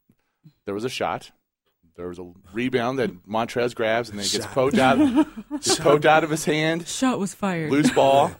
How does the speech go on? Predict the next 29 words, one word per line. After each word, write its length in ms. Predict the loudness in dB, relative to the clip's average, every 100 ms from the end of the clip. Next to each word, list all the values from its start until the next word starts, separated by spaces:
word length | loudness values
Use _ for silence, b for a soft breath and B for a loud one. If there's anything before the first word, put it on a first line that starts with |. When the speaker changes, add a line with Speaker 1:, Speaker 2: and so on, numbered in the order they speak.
| _
Speaker 2:
<laughs> 220 | _ _
Speaker 1:
Montrez 460 | -2 0 2 0 2
dives 320 | 2 2 0
on 80 | -4
the 60 | -4
floor 180 | -4
for 60 | -2
the 60 | -4
loose 160 | -4
ball. 200 | -2 -2
There's 200 | -2 -6
three 240 | -8 -6 -2
Western 360 | -2 -2 -6
Kentucky 360 | -8 -6 -8 -6
players 340 | -4 -2 -2
over 300 | -2 -2 -2
him. 180 | -6 -8 -10 b b _
T 200 | -8 -6
J 180 | 0 0
Price 340 | 2 0 0 -2
for 120 | -2
Western 260 | -2 -2
Kentucky, 480 | -4 -4 -4 -6 -6
no 300 | -4 -2 0
doubt 240 | 0 -2 -2
about 260 | -2 -2
it, 80 | -2
puts 180 | -6 -6
his, 260 | -8 -10